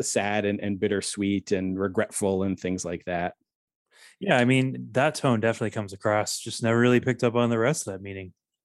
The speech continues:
Speaker 1: Yeah.
Speaker 2: Very, very cool, very interesting. Well, not really cool for you at the time, but <laughs> you get what I'm saying.
Speaker 1: Yeah. No, I, I, I totally get it.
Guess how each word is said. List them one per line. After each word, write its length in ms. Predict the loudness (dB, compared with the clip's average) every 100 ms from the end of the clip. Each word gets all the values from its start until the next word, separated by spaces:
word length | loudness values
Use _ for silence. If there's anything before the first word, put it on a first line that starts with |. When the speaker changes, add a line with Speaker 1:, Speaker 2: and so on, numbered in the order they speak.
| -6
Speaker 1:
Yeah. 80 | 0
Speaker 2:
Very, 340 | 2 2 -2 _ _ _ _ _ -2
very 160 | -2 0
cool, 300 | 4 6 6
very 200 | 4 2
interesting. 460 | -2 -10 -12 -14 _ _ _ _ _ _ _ 2
Well, 340 | 4 4 2 -2
not 80 | 4
really 240 | 6 4
cool 200 | 2 0
for 120 | 0 0
you 140 | 0
at 80 | -2
the 80 | -6
time, 340 | 0 2 2
but 220 | 0 0 4
<laughs> 80 |
you 180 | 8 8
get 140 | 8 4
what 120 | 2
I'm 80 | 2
saying. 320 | 2 0 2
Speaker 1:
Yeah. 360 | 4 4 4 0 -4 -12 0
No, 180 | 2 4
I, 120 | 2 2 -2
I, 60 | -4
I 120 | -6
totally 360 | -6 -4 -2 0
get 180 | 0 2
it. 180 | 0